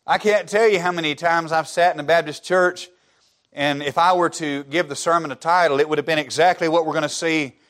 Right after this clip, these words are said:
in Colossians two in the coming weeks, and that is, "Touch not, taste not, handle not, don't do this, don't do that, you know, don't, don't drink,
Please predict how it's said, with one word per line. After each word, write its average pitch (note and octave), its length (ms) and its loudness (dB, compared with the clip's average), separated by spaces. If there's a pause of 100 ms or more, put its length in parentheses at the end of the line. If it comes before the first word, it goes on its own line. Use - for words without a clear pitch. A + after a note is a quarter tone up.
(320)
in D3 180 -6
Colossians C#3+ 640 0
two E3 220 0
in C#3+ 80 0
the B2 60 -6
coming C3 320 -6
weeks, D3+ 440 -4 (340)
and B2 140 -8
that D#3 160 4
is, C#3 240 2
"Touch F#3+ 400 0
not, F#3+ 640 0
taste F3+ 360 -2
not, F3+ 400 0 (200)
handle F#3 360 -2
not, F#3 380 2 (640)
don't F3 340 2
do F#3+ 220 4
this, F#3 400 2
don't E3 400 0
do F#3 160 2
that, F#3 520 2 (440)
you D3+ 160 -10
know, D3 340 2 (340)
don't, F3 440 2
don't E3+ 320 2
drink, F3+ 540 -2